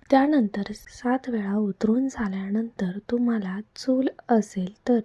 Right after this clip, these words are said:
चुलीमध्ये हे सर्व टाकायचं आहे. जर तुमच्याकडे चूल नसेल तर एक भांड घ्यायचं आहे, त्यामध्ये गौरी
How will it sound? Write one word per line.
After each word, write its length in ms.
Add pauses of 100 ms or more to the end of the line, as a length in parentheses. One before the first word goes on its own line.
(200)
चुलीमध्ये 800
हे 240
सर्व 420 (460)
टाकायचं 500
आहे. 280 (440)
जर 220
तुमच्याकडे 520
चूल 320
नसेल 480 (100)
तर 100 (200)
एक 340
भांड 340
घ्यायचं 520
आहे, 520 (140)
त्यामध्ये 520 (120)
गौरी 400